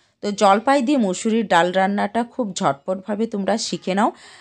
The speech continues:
আশা করি আজকের রেসিপিটা তোমাদের অনেক ভালো লাগবে এবং বাড়িতে পারফেক্টভাবে তৈরি করো, পরিবারকে একটা সুস্বাস্থ্য খাবার উপহার দাও। তো বন্ধুরা, চলো দেখে নিই কীভাবে তৈরি করেছি এই মসুরির ডাল দিয়ে জলপাইয়ের ডাল।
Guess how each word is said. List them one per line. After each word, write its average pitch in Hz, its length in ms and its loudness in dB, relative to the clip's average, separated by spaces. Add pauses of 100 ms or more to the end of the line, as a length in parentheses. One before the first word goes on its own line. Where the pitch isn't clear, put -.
(100)
আশা 214 260 0
করি 302 240 0
আজকের 208 460 -2
রেসিপিটা 220 500 -4
তোমাদের 196 380 -2
অনেক 208 400 0
ভালো 226 280 -2
লাগবে 220 320 -2
এবং 196 420 -4
বাড়িতে 165 380 -2
পারফেক্টভাবে 220 720 -6
তৈরি 190 300 -4
করো, 254 280 -2 (400)
পরিবারকে 285 640 0
একটা 170 320 -4
সুস্বাস্থ্য 175 600 -4
খাবার 214 380 -2
উপহার 143 380 -6 (140)
দাও। 139 180 -4 (400)
তো 233 100 -4
বন্ধুরা, 262 400 2
চলো 220 300 2
দেখে 208 300 -2
নিই 330 160 -2
কীভাবে 202 400 -2
তৈরি 165 280 -2
করেছি 175 580 -4
এই 233 280 -2 (400)
মসুরির 220 460 -2
ডাল 170 320 0
দিয়ে 320 220 0
জলপাইয়ের 143 580 -2
ডাল। 131 260 -4